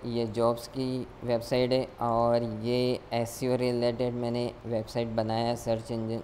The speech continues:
optimization का जो tips होता है इस बारे में मैंने रखा है। और इसमें मैंने ad code हटा दिया है, इस वजह से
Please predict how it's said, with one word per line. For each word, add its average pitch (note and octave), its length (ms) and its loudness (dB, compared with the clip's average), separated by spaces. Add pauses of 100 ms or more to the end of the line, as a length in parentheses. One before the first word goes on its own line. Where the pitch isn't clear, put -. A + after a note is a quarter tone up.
optimization A2 960 -4
का A2 100 0
जो A2 200 -4 (440)
tips C3 320 2
होता B2 260 4
है A#2+ 200 6 (380)
इस A#2+ 160 -2
बारे A#2+ 300 8
में A#2+ 100 2
मैंने A#2+ 280 2
रखा A2+ 260 0
है। A#2+ 160 0 (420)
और B2 200 4
इसमें C3 380 0
मैंने C3 260 2 (120)
ad B2 280 0
code B2+ 180 0
हटा A#2+ 300 2
दिया A#2+ 240 0
है, B2 120 0
इस A#2+ 160 -6
वजह A#2 280 0
से B2+ 280 -2